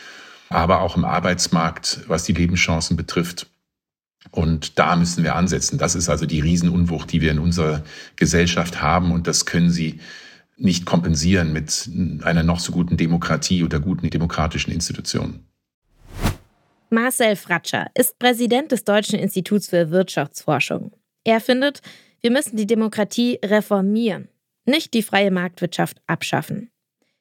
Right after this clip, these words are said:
Speaker 2: Im Brand eins Podcast hatte dafür viele Lösungsvorschläge parat. Was eine Kita-Pflicht damit zu tun hat, das hört ihr, wenn ihr die Podcast-Folge in voller Länge nachhört.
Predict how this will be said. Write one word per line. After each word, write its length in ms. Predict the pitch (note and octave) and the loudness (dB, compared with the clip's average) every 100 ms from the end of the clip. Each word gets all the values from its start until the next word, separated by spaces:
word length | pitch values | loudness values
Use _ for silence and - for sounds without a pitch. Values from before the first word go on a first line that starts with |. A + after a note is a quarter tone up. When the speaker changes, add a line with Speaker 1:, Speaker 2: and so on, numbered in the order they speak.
| _ _ | _ _
Speaker 2:
Im 240 | A#3 A#3+ A#3+ | 0 0 2
Brand 260 | A3+ A3 | 0 0
eins 280 | - C#4 - | 0 -2 -2
Podcast 580 | - B3 - A#3+ - - | 0 0 2 0 0 -2
hatte 220 | G#3 G#3 | 0 2
dafür 340 | G3+ G3+ G3+ | 2 2 0
viele 380 | F#3+ - G#3 G#3 | 0 0 0 0
Lösungsvorschläge 960 | F3 F3 F3 E3 D#3 - D#3+ - D#3+ E3 | 0 0 0 -2 -4 -6 -6 -2 -4 -4
parat. 560 | - E3+ D#3+ - - - _ _ _ - | -10 -6 -4 -6 -12 -20 _ _ _ -2
Was 160 | F3 | 0
eine 320 | - F#3 F3+ | 0 0 0
Kita-Pflicht 720 | F3 C4 C4+ C4 - A3+ G#3+ | -2 -2 2 2 2 0 0
damit 260 | G3 F#3+ F3+ | 2 0 0
zu 100 | F3 | -4
tun 220 | - F#3 | -2 0
hat, 220 | G3 G#3+ - - - _ | 2 0 -2 -20 -20 _
das 260 | B3 C4+ - | 0 0 2
hört 200 | A#3+ G#3+ | 0 2
ihr, 280 | A3+ A3 G3 | 2 2 2
wenn 160 | G#3+ | 2
ihr 100 | G#3 | 2
die 80 | F#3 | -2
Podcast-Folge 800 | - G3+ - F#3 - - F3+ F3+ | -2 -2 0 -4 -2 0 2 2
in 160 | F3+ F3 | 0 -2
voller 420 | - F#3+ F#3+ F3 | 0 2 4 2
Länge 280 | E3+ E3 D#3+ | 0 0 0
nachhört. 680 | D#3+ D#3+ - - - - | 0 0 -2 -8 -8 -18